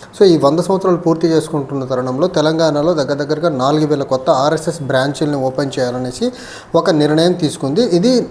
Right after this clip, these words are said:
by next, you know, upcoming దసరా స-, టైం కల్లా ఈ కొత్త బ్రాంచెస్, నాలుగు వేల బ్రాంచెస్ని తెలంగాణ వ్యాప్తంగా, you know, ఓపెన్ చేయాలని ఒక నిర్ణయం తీసుకుంటున్నారు.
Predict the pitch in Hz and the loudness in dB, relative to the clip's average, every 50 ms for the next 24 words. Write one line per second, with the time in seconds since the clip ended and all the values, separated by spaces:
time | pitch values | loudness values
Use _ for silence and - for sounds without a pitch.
0 | 131 131 151 160 156 139 135 151 170 165 - - - 190 - - 143 151 170 151 | -2 0 2 2 2 2 2 0 0 0 -2 0 0 0 2 0 -2 0 0 0
1 | 131 131 - 175 165 165 160 151 135 127 135 135 - 165 170 165 151 - 160 143 | 0 0 0 0 2 2 2 2 2 2 0 2 4 2 2 4 4 2 2 2
2 | 135 - 147 147 143 143 139 143 147 190 220 214 220 - - - - - - 170 | 2 0 0 0 0 0 0 2 2 2 2 2 0 -4 -10 -14 -8 0 0 0
3 | 151 156 160 156 160 190 160 170 160 147 139 156 151 151 147 143 143 147 147 147 | 2 2 0 0 2 2 4 4 2 2 2 0 0 0 0 0 2 2 2 2
4 | 147 143 135 139 139 135 135 139 151 147 - 175 175 151 139 139 139 139 143 139 | 2 2 2 2 2 2 2 0 -2 0 0 0 0 0 0 0 0 0 0 0
5 | 139 131 131 127 - - 127 135 156 156 139 135 135 131 139 135 127 127 127 143 | 0 0 -2 -2 -2 -6 -4 -2 0 0 0 0 -2 -2 -2 0 0 0 0 0
6 | 135 131 127 131 127 135 147 147 123 120 123 120 117 123 127 123 117 113 120 113 | 0 2 2 4 4 4 2 0 -2 -2 -4 -4 -2 -2 -2 -2 -2 -4 -6 -8
7 | - - 113 107 107 110 110 110 160 220 | -8 -10 -10 -10 -8 -8 -6 -4 -4 -6